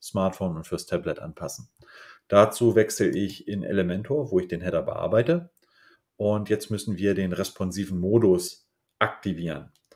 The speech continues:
Das heißt, wir gehen hier neben dem Speicherbutton, haben wir das Auge für die Vorschau und daneben haben wir einen Button, da steht responsiver Modus drauf. Wenn ich diesen Button anklicke, dann öffnet sich hier eine graue Leiste und in dieser grauen Leiste haben wir standardmäßig drei Symbole,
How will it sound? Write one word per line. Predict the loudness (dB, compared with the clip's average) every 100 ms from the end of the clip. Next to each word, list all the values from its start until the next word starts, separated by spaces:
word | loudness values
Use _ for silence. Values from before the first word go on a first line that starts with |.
| _ _
Das | -14 -4
heißt, | 2 2 0 -12 _ _ _ _
wir | -2 0
gehen | 2 -2
hier | 0 0
neben | 0 -2
dem | -2 -4
Speicherbutton, | 2 4 4 2 2 -2 -4
haben | -6 -4
wir | -4
das | -4
Auge | 2 4 4 0
für | -4
die | -10
Vorschau | -2 2 4 4 2 2
und | -2
daneben | -2 0 -2 -4
haben | -4 0
wir | 0 0
einen | -4 -6 -4
Button, | -6 -4
da | -6
steht | -4 -4 -4 -4
responsiver | -6 -6 -8 -2 -2
Modus | -2 -2 -4 -4
drauf. | -8 -10 -10 _ _ _ _ _ -2
Wenn | 0
ich | 0
diesen | 0 2 8
Button | 8 6
anklicke, | -2 -2 -2 0 0 -2 -8 -20 -20 -12
dann | -4 0
öffnet | 0 2 -2
sich | -2 -4
hier | 0 0 0
eine | -2 0 0
graue | 4 8 10 8
Leiste | 6 6 6 4 2 2
und | 2 -2
in | -4
dieser | 2 4 4
grauen | 4 0
Leiste | 2 2 0 -4
haben | -2
wir | -2
standardmäßig | -2 -2 -2 -4 -6 -8 -4
drei | 4 6
Symbole, | 4 -4 0 2 2 -2